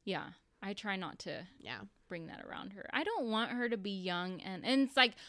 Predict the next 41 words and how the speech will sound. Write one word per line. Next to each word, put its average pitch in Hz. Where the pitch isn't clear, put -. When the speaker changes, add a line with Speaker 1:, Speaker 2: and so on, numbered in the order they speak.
Speaker 1:
always 262
making 247
statements 202
about 185
how 190
strong 160
you 151
are. -
Speaker 2:
Yeah. 180
Speaker 1:
How, 175
"I 202
love 214
the 330
way 294
your 214
legs 165
look. -
They 180
look 180
so 208
strong. -
Speaker 2:
Yeah. 156
Speaker 1:
You 214
look 190
so 240
strong." 175
Speaker 2:
Yeah. -
Speaker 1:
You 226
know? 220
Instead 226
of, 190
Oh, 180
you're, 170
Speaker 2:
"You -
Speaker 1:
oh, 254
I 233
Speaker 2:
look 247
Speaker 1:
get 262
Speaker 2:
so 226
Speaker 1:
so 226
Speaker 2:
thin." 160